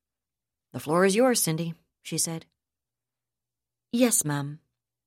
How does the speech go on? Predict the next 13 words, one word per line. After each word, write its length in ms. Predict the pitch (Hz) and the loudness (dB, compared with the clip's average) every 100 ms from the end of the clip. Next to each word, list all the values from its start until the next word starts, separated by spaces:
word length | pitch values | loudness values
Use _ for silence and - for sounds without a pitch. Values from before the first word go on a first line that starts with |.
| _ _ _ _ _ _ _ _ _ | _ _ _ _ _ _ _ _ _
Lecter 320 | 147 170 - 196 | -4 -4 -2 -2
didn't 320 | 165 160 156 | 0 0 0
look 140 | 151 | -2
any 240 | 147 185 226 | -2 -2 -2
happier 440 | 196 196 196 185 | -2 -4 0 0
about 260 | 160 165 165 | 2 0 -2
the 80 | |
briefing 380 | 143 165 180 180 | -4 -4 -4 -4
she 200 | 175 180 | -4 -2
was 140 | 170 160 | -2 -2
about 260 | 165 160 | -2 -2
to 80 | 151 | -4
give 420 | 139 160 185 185 | -4 -4 -4 -10